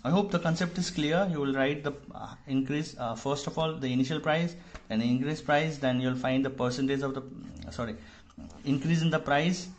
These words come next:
It is by twenty thousand, the price was increased next year. Then you will find the percentage of the price increase. So this will be the, whatever the no-, uh, whatever the increase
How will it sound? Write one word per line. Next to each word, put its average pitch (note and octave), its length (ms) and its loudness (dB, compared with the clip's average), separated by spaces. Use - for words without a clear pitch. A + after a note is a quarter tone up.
It A2 160 -4
is F#3+ 240 0
by A#2 340 0
twenty C3 260 4
thousand, D3 760 2
the A#2 60 -4
price A#2 340 -2
was D#3+ 160 4
increased B2 440 0
next - 280 -6
year. G2 140 -6
Then E3+ 520 2
you A3 80 0
will A3 180 2
find E3+ 560 2
the - 80 -6
percentage A#2 480 -4
of G#2+ 140 -6
the D#3 80 -2
price - 420 -2
increase. E3 500 -2
So - 160 -12
this G#2 260 -8
will G#2+ 220 -6
be A#2 140 -6
the, G#3+ 360 0
whatever D#3+ 600 4
the G3+ 140 2
no-, D#3 280 4
uh, B2 180 6
whatever C#3+ 340 2
the F#3+ 80 2
increase E3+ 680 2